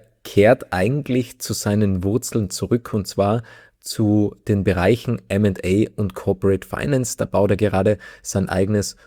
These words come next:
Unternehmen auf. Und was ihm dabei sehr wichtig ist, ist, dass eben nicht nur Excel-Tabellen eine Rolle spielen, sondern auch die emotionale Seite. Denn er hat eben beide Seiten sehr gut kennengelernt. Und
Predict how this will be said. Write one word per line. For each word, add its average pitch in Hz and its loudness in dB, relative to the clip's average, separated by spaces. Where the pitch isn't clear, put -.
Unternehmen 95 0
auf. 110 2
Und 123 -4
was - -2
ihm 147 0
dabei 127 4
sehr 110 2
wichtig 123 -2
ist, - -4
ist, - 0
dass - -4
eben 110 0
nicht 135 -2
nur 113 0
Excel-Tabellen 104 2
eine 98 0
Rolle 104 4
spielen, 120 -2
sondern 110 0
auch 104 -2
die - -6
emotionale 113 0
Seite. 98 -6
Denn 104 0
er 107 0
hat 113 0
eben 110 0
beide 104 2
Seiten 104 -2
sehr 104 2
gut - 0
kennengelernt. 98 -2
Und 107 -4